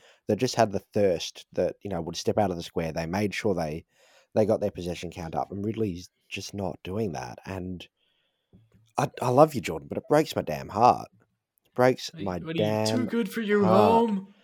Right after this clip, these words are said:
Speaker 1: Um, Jake Lloyd is also averaging just ninety-four, which you wouldn't have wanted from somebody who started him and at five, uh,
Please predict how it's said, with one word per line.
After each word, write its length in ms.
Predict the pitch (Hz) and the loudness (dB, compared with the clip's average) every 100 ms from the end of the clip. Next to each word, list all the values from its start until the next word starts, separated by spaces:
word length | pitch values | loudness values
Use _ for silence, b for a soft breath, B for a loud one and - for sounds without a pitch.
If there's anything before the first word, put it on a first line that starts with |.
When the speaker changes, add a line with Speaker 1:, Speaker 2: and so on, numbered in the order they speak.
| b b | b b
Speaker 1:
Um, 180 | 110 117 | 2 2
Jake 260 | - 151 - | 6 6 6
Lloyd 400 | 104 110 95 76 - | 4 6 6 2 -6
is 220 | 90 98 | -6 -6
also 400 | - 101 104 107 | -4 -4 0 2
averaging 340 | 87 82 82 90 | 2 0 -8 -12
just 160 | 85 | -10
ninety-four, 920 | 95 92 95 98 82 - 90 85 73 - | -6 -4 -4 -6 -12 -6 -4 -2 -4 -4
which 320 | 87 - - | -8 -12 -12
you 100 | 87 | -10
wouldn't 260 | 82 101 123 | -8 -6 -6
have 120 | 82 | -4
wanted 380 | 80 92 82 - | -4 -4 -6 -10
from 540 | - 87 78 78 73 - | -6 -4 -4 -6 -10 -14
somebody 300 | - 95 85 | -10 -8 -8
who 140 | 80 | -10
started 420 | - - 78 78 | -10 -6 -6 -6
him 240 | 80 73 - _ _ _ _ _ | -8 -10 -12 _ _ _ _ _
and 80 | - | -10
at 100 | 95 | -10
five, 540 | - 92 87 87 82 76 _ _ - | -4 -2 0 -2 -6 -12 _ _ -10
uh, 400 | 82 82 71 | -6 -4 -4